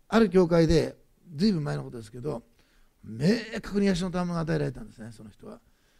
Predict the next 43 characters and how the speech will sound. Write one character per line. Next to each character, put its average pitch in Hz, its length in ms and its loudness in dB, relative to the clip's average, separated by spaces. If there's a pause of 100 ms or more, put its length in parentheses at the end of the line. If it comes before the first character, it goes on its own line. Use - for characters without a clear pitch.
そ - 140 -2
の 190 60 4
人 208 120 2
は 180 80 4
電 185 140 2
話 185 100 -2
で 180 80 0
祈 180 100 -4
っ 170 40 -6
た 156 180 -10
ら 139 100 -10
治 139 80 -6
り 135 40 -10
ま 135 120 -12
し - 80 -14
た 127 80 -14
し、 113 280 -12 (260)
私 147 180 -4
は 165 80 -2
聖 180 200 -2
会 170 140 0
に 165 60 -4
行 156 40 -8
っ - 40 -16
た 165 80 -4
り 139 60 -4
し 117 40 -12
た 131 80 -10
ら 117 60 -10
そ 147 140 -14
の 147 60 -10
人 139 140 -16
と 135 80 -10
一 120 80 -8
緒 135 100 -10
に 127 80 -10
祈 127 100 -12
り 131 60 -14
ま 127 100 -16
し - 80 -16
た。 - 140 -20 (640)
ね、 127 200 -12
で、 151 200 -6